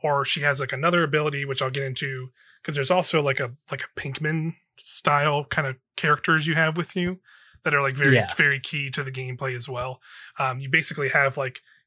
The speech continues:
Speaker 1: even in, like, Pinkman, where you kinda have, like, your, like, ping to kind of attract them or make them do things, she has, like, a similar thing, but also acts like a shield. So she basically, like, you hit a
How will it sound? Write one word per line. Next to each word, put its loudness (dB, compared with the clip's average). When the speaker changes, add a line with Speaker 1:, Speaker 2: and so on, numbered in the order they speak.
Speaker 1:
even 2
in, 0
like, -4
Pinkman, 0
where 2
you -8
kinda -2
have, -2
like, -4
your, -6
like, -10
ping 0
to -6
kind 2
of -4
attract 2
them 0
or -2
make -4
them -6
do -4
things, -4
she 0
has, -2
like, -8
a -6
similar -2
thing, -4
but -2
also 4
acts 2
like -2
a -6
shield. 0
So -10
she -4
basically, -6
like, -12
you -8
hit -2
a -8